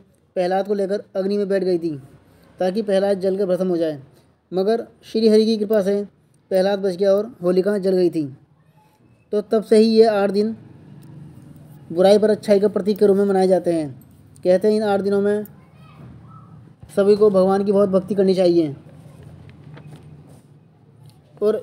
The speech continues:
एक बात और इसमें कि जो ये प्रेम के देवता हैं कामदेव, इन्होंने भगवान शंकर जी की जो है तपस्या को भंग कर दिया था, तो शंकर जी ने जो है फाल्गुन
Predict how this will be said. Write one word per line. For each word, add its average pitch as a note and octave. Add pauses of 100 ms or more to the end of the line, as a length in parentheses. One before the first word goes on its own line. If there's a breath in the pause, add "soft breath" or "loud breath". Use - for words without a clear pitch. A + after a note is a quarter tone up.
(160)
एक G#3
बात G3+
और G#3
इसमें G3+
कि - (720)
जो F#3+
ये A3
प्रेम G3+
के G#3
देवता G3
हैं F#3 (360)
कामदेव, F#3+ (760)
इन्होंने G3
भगवान G3
शंकर G3
जी F#3+
की G3
जो F#3+
है G3 (500)
तपस्या G3
को F#3+ (760)
भंग F3
कर F#3+
दिया F#3
था, E3+ (720)
तो G#3
शंकर G#3
जी G3+
ने G3+
जो G3
है F#3+ (680)
फाल्गुन F#3+